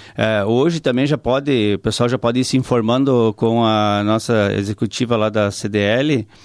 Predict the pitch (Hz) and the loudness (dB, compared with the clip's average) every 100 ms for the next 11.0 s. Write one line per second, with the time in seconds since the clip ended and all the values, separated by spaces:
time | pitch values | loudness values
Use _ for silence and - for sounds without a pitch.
0 | - - 107 - 113 101 113 156 143 110 | -20 -10 -8 -6 -2 0 0 0 -2 -4
1 | - - - - - 117 110 110 - 135 | -8 -18 -20 -14 -2 0 0 -2 -4 0
2 | 135 156 160 151 156 151 139 147 143 139 | 2 2 0 0 0 2 2 0 -4 -4
3 | 147 139 143 - 127 151 151 127 147 135 | -2 0 -2 -2 -2 -2 0 0 0 -2
4 | 127 135 135 131 135 120 123 135 131 104 | -2 0 0 2 0 2 2 2 0 -2
5 | 101 - - 131 131 - 139 139 131 120 | -4 -16 -4 0 0 0 -2 0 -2 0
6 | 135 - - 147 185 - 147 120 135 143 | -2 -4 -2 -2 0 0 0 2 2 2
7 | 123 143 165 127 127 127 143 - 160 175 | 2 0 0 0 0 -2 -2 0 2 0
8 | - - 180 185 - 120 127 131 147 - | 0 0 0 0 -2 0 0 -2 -4 0
9 | 135 147 170 147 - 123 139 123 107 120 | 0 2 0 -2 -2 -2 0 0 0 -2
10 | 135 135 127 123 120 123 117 120 120 113 | -2 -2 0 2 0 0 0 2 2 0